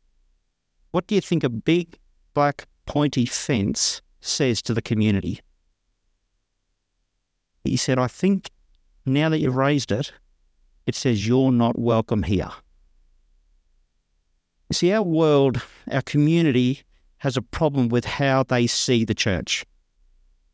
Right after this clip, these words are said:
Most people in surveys will tell you they see the church in one of two ways. Either they see it as benign, it's just there. It's kind of in the background, used to have a big part in our society, not so much anymore, it's just,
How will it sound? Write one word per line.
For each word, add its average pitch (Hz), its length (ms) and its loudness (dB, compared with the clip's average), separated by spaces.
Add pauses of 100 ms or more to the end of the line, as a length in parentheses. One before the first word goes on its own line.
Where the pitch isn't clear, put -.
(120)
Most 170 320 0
people 165 380 0
in 143 180 2
surveys 131 640 0
will 123 100 2
tell 175 320 0
you 127 180 4
they 127 160 2
see 156 280 0
the 147 100 0
church 131 320 -2
in 127 120 2
one 127 160 2
of 113 100 -6
two 120 200 0
ways. 90 440 -2 (1120)
Either 151 480 2 (460)
they 151 120 0
see 170 300 0
it 156 80 0
as 127 140 0
benign, 120 480 2
it's 123 120 -2
just - 240 -4
there. - 300 -4 (340)
It's - 100 -20
kind 202 260 0
of 175 40 2
in 170 60 2
the 151 80 0
background, 143 680 0
used 185 180 0
to - 40 -4
have 135 100 0
a 131 40 -2
big 127 240 -4
part 139 320 0
in 127 80 2
our 131 120 2
society, 123 560 0
not 170 140 -2
so 131 100 -2
much 117 220 0
anymore, 113 360 4
it's - 120 -10
just, - 320 -4